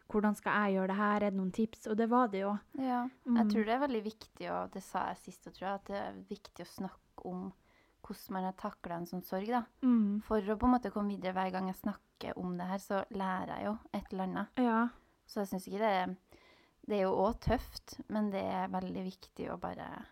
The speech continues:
Speaker 2: sette ord på det for å høre seg selv si det høyt, og, og lære da, av
Speaker 1: Ja.
Speaker 2: det. Mm.
Speaker 1: Og det er noe med det her å snakke om ting, og flere ganger også,
Speaker 2: Mm.
Speaker 1: for man får bearbeidet det mer og mer.
Speaker 2: Mm.
Speaker 1: Eh, og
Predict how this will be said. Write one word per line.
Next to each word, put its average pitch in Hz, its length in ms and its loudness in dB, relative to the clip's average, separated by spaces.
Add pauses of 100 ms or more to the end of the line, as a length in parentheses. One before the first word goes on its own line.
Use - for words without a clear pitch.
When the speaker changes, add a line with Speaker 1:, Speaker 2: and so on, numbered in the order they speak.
(320)
Speaker 2:
sette - 400 -12
ord 190 320 -6
på 185 240 0
det 185 140 -6
for 185 180 -6
å 185 340 -4 (300)
høre 180 220 -2
seg 175 260 -10
selv 185 480 -6
si 185 200 -12
det 180 120 -8
høyt, 220 360 -4
og, 190 220 -4 (460)
og 233 120 2
lære 170 260 -2
da, - 100 -8 (280)
av 254 60 4
Speaker 1:
Ja. 240 180 4
Speaker 2:
det. 240 100 -4 (520)
Mm. 190 260 -4
Speaker 1:
Og 247 60 2
det 262 120 2
er 294 180 2
noe 233 240 0
med 233 300 2
det 202 80 0
her 220 140 2
å 196 100 0
snakke - 400 -4
om 196 160 0
ting, 214 340 2 (420)
og 226 280 2
flere 226 360 2
ganger 220 340 6
også, - 200 -4
Speaker 2:
Mm. 226 280 2
Speaker 1:
for 214 60 2
man 247 160 6
får 269 320 6
bearbeidet 214 520 2
det 190 80 -2
mer 214 260 2
og 190 80 -4
mer. 208 280 0 (100)
Speaker 2:
Mm. 226 380 -2 (320)
Speaker 1:
Eh, 214 320 2
og 220 180 4